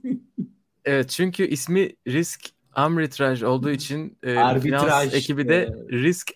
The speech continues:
Speaker 1: Arbitraja benzettikleri için Alison Risk'i desteklemeye karar vermişler. O da "Let's go finance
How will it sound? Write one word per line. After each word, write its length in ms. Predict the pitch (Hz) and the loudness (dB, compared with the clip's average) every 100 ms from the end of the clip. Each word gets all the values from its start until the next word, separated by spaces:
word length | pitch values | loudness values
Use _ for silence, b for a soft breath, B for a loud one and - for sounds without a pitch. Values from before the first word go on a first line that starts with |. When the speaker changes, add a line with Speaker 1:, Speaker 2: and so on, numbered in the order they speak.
| - | -2
Speaker 1:
Arbitraja 760 | 127 139 151 151 147 143 165 | 0 2 -2 0 -2 0 0
benzettikleri 580 | 139 131 127 127 - 131 | 0 -2 -4 -8 -6 -6
için 380 | 127 - 156 208 B B B B B - | -4 -8 -10 -12 B B B B B -2
Alison 360 | 139 135 151 | -2 -2 -2
Risk'i 320 | 135 127 151 | -4 -4 -2
desteklemeye 580 | 131 127 131 123 123 123 | 0 0 -2 0 0 0
karar 220 | 123 117 | 0 -2
vermişler. 300 | 117 117 135 | -2 -2 -4
O 120 | 123 123 | -2 0
da 140 | 127 | 0
"Let's 180 | 123 - | 0 -2
go 160 | 127 | -4
finance 440 | 120 120 120 117 | -2 -2 -2 -4